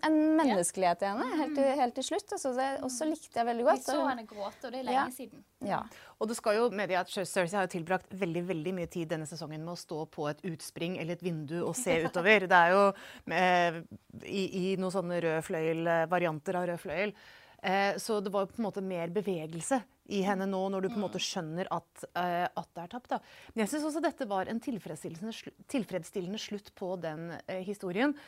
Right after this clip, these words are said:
Speaker 3: Og jeg vet at det er noen som synes at det var litt skuffende at de på en måte slutter slik de begynte, da, ikke sant? At, at
Speaker 2: Mm.
Speaker 3: Jamie, det var henne han skulle tilbake til, og,
Speaker 2: Mm.
Speaker 3: og det er når Brienne står og hulker på Winterfell, så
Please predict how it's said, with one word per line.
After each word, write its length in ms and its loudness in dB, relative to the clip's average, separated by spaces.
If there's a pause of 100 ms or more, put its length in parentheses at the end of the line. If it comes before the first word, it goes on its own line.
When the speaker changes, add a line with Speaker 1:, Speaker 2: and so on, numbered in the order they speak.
(380)
Speaker 3:
Og 320 8 (440)
jeg 120 0
vet 140 2
at 80 2
det 100 2
er 60 2
noen 120 0
som 120 -2
synes 320 -4
at 80 -2
det 100 -2
var 160 2
litt 80 -4
skuffende 360 -4
at 120 -8
de 120 -4
på 140 -14
en 140 -2
måte 300 -2 (100)
slutter 380 -4
slik 140 -6
de 100 -2
begynte, 380 0
da, 180 6
ikke 120 -4
sant? 220 -4
At, 200 -2
at 160 -2
Speaker 2:
Mm. 80 -16
Speaker 3:
Jamie, 280 -2
det 120 -6
var 200 0
henne 200 -4
han 100 -6
skulle 260 -8
tilbake 380 -10
til, 240 -6
og, 240 -2
Speaker 2:
Mm. 420 -14
Speaker 3:
og 120 2
det 120 8
er 220 10
når 180 4
Brienne 300 4
står 280 0
og 60 0
hulker 420 -4
på 120 -2
Winterfell, 320 -4
så 100 -2